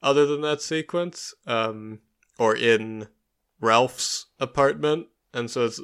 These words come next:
there's a lot of interiors in the film. Um, and again, just very clearly sets with, like, forty-foot ceilings and,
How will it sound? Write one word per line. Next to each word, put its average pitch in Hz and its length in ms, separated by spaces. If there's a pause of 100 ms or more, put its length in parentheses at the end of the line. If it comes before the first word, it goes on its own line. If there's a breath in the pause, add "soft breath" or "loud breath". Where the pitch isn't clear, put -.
there's 127 200
a 143 40
lot 127 160
of 120 80
interiors 123 1040 (640 loud breath)
in 110 160
the 107 80
film. 101 480 (240)
Um, 104 480 (920 soft breath)
and 117 300
again, 123 520
just 110 260
very 117 460
clearly 107 720 (100)
sets - 760 (180)
with, 117 280
like, 107 280 (300)
forty-foot 113 800
ceilings 113 760
and, 104 380